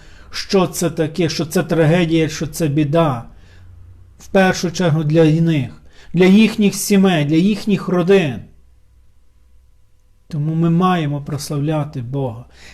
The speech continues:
дякувати Богові за той момент, що я живий. І просити Бога дати усвідомлення дару життя для кожного.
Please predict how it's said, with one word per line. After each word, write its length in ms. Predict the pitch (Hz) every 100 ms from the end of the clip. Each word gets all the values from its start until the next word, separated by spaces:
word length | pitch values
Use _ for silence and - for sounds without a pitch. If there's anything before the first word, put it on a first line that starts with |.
| -
дякувати 640 | 160 190 190 180 160 165
Богові 420 | 147 170 156 151
за 180 | 139 147
той 260 | 147 170 160
момент, 420 | 151 143 147 139
що 280 | - - 135
я 240 | 131 123
живий. 540 | 113 120 117 117 123 - _ _ _ _ _ _ _ _ _ _ _ - - _ _ _ -
І 80 | 143
просити 540 | - 139 - 156 156
Бога 420 | 135 139 131 113 117 - - - - - -
дати 280 | 165 165 170
усвідомлення 960 | 165 - 165 175 180 175 156 147 131 - - - -
дару 480 | 143 180 185 175 156
життя 500 | 127 147 147 160 139
для 240 | 139 143
кожного. 580 | 139 - 127 117 101 101